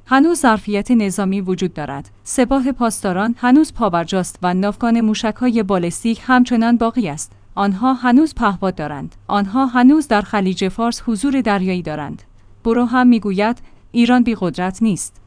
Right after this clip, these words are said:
وی تاکید کرد که ایران همچنان در عراق و یمن متحدانی دارد. گروه شورشی حوثی در یمن که تحت حمایت ایران است و در پاسخ به جنگ در غزه بارها به کشتی‌های تجاری در دریای سرخ حمله کرد،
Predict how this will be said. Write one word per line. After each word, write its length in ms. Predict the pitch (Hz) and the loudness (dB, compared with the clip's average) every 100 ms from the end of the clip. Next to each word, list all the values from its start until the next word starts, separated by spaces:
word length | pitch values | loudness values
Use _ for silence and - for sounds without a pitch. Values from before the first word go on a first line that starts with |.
| 196 | 2
وی 220 | 208 214 | 2 2
تاکید 460 | - 208 190 285 | 0 0 0 -4
کرد 280 | - 240 214 | -2 -2 -2
که 120 | - | -4
ایران 400 | 202 196 180 190 | -4 -2 -2 -2
همچنان 540 | 214 240 240 247 233 240 | 0 2 2 2 2 2
در 200 | 220 185 | 2 -2
عراق 380 | - 208 240 247 | -2 0 -2 0
و 80 | 208 | -2
یمن 340 | 190 190 220 | 0 0 2
متحدانی 640 | 247 202 196 175 160 151 151 | 2 2 -4 -6 -4 -6 -8
دارد. 440 | 131 127 135 - - | -10 -12 -14 -14 -4
گروه 300 | 262 330 311 | 0 0 -2
شورشی 460 | - 226 202 - | -2 -2 -2 -2
حوثی 420 | 240 214 190 - 240 | -4 -2 -4 -2 -2
در 180 | 202 | -2
یمن 320 | 175 170 180 190 | -4 -6 -6 -4
که 160 | 214 | -6
تحت 260 | 208 233 214 | -4 -4 -4
حمایت 500 | 233 214 190 220 240 | -4 -2 -2 -4 -6
ایران 380 | - 175 180 151 | -6 -6 -6 -8
است 200 | 156 - | -10 -4
و 100 | 180 | -2
در 120 | 185 | -2
پاسخ 400 | 185 247 - 254 | -2 -4 -2 -4
به 120 | - | -4
جنگ 340 | 175 190 190 190 | -6 -4 -6 -4
در 120 | 196 | -4
غزه 300 | 190 202 226 | -2 -4 -4
بارها 380 | 190 180 160 214 | -2 -4 -4 -4
به 120 | 190 | -4
کشتی‌های 640 | 185 170 - 185 226 226 | -6 -6 -6 -6 -4 -4
تجاری 460 | 233 202 185 180 233 | -4 -6 -4 -4 -4
در 160 | 240 208 | -4 -4
دریای 480 | 214 202 240 220 | -2 -2 -2 -2
سرخ 340 | 214 226 208 240 | -4 -4 -4 -2
حمله 220 | 226 202 | -2 -2
کرد، 340 | 190 202 196 | -4 -4 -6